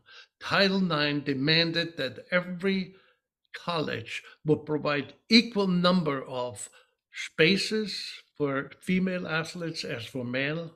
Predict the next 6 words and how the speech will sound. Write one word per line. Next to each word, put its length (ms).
male 280
athletes, 560
scholarships, 1000
opportunities. 1040
And 220
that's, 420